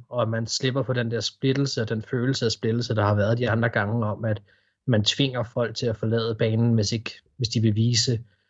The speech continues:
en protest og så videre. Altså, det, det er jo, så lige pludselig, så bliver det meget også af dem, øh, og ejerne mod, mod klubberne, og lige pludselig også nogle trænere mod dem, og nogle ejere mod andre ejere og så videre. Jeg tror, her, der kan vi,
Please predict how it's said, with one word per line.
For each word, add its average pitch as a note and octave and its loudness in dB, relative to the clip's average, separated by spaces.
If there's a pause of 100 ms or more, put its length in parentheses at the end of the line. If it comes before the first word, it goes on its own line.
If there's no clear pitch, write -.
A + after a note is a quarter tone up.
(180)
en A2 0
protest A#2 0
og A2 -6
så G#2 -8
videre. G#2 -2
Altså, G#2+ -4
det, A2 -8
det B2 4
er B2+ 6
jo, A#2+ 4
så - 0
lige B2 2
pludselig, B2 2
så - -4
bliver A#2+ 2
det A2+ 2
meget A#2 2
også A#2+ -2
af A2+ -2
dem, A#2+ 2 (500)
øh, A2+ -2
og G2+ -2
ejerne A2+ 2
mod, A2 -2 (180)
mod A2 -2
klubberne, B2 2
og G#2 2
lige A#2 2
pludselig A#2 0
også G#2+ 0
nogle A2+ 2
trænere A#2+ 0
mod A2 -2
dem, A#2 0
og G#2 -4 (360)
nogle B2 6
ejere A#2 2
mod A2 2
andre A#2 0
ejere A2+ -2
og A2+ -2
så A2+ -4
videre. A2 0
Jeg A2 -2
tror, A#2 -2
her, A#2+ 4
der A#2 2
kan A#2 -2
vi, A#2 4